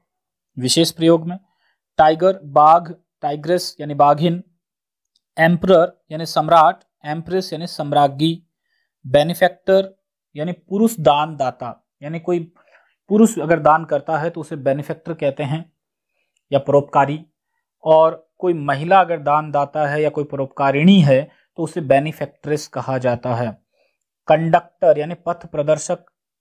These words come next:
बस या ट्रॉम का परिचालक होता है, यानी जो बस में या किसी ट्रॉम में कोई कंडक-, जो परिचालक लगा होता है उसे कंडक्टर, यानी कोई पुरुष होता है तो उसे कंडक्टर कहते हैं, लेकिन कोई महिला अगर वहाँ पे परिचालिका है तो उसे कंडक्ट्रेस कहा जाता है।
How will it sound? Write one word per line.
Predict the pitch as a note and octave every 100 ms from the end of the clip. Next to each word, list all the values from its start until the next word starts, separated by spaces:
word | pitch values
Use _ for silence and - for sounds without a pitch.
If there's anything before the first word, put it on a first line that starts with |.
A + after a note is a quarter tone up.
| _ C3
बस | D#3 E3 E3+
या | E3
ट्रॉम | D#3 - C#3+ D3+
का | D3+
परिचालक | D3 C#3 C#3 D3 C#3 D3+
होता | D3+ D3 D3+
है, | C#3 D3+ D3+ _ _ _ _ C3+
यानी | D3
जो | D3 D3+ D3+ - _ _ A#2
बस | C#3 D3
में | D#3+ D#3 D#3 D3+ -
या | D3 D3
किसी | D3 C#3+
ट्रॉम | D3+ - C#3+ D3+
में | D#3
कोई | D3+ D#3 D3+ D3+ _ _ _ _ _ -
कंडक-, | C#3 C#3+ C#3
जो | B2 A#2 C3+
परिचालक | C3 C3+ C#3 D3+ E3 D3+
लगा | C#3
होता | C#3 D#3
है | D3+
उसे | D3
कंडक्टर, | C3+ D3 D3 C#3+ B2+
यानी | C#3+
कोई | D3+ D3+
पुरुष | D#3 D#3+ -
होता | C3+
है | C#3
तो | C#3
उसे | -
कंडक्टर | - C3 C3+ C3+ - D#3
कहते | B2+ A2+ A2+
हैं, | A2+ - _ _ -
लेकिन | D#3 E3
कोई | E3
महिला | D3 B2 C3 F3+
अगर | E3+ D#3+
वहाँ | D3 C3 C#3+
पे | D3
परिचालिका | C#3+ C3+ C3 C3+ C#3 C#3+ D3
है | B2 C3+ D#3+ _ _ _ -
तो |
उसे | D3+ E3+
कंडक्ट्रेस | E3+ C3+ C3+ C#3 _ E3 F#3
कहा | - C3+ C3
जाता | B2 A#2 A#2+
है। | A2+ A#2+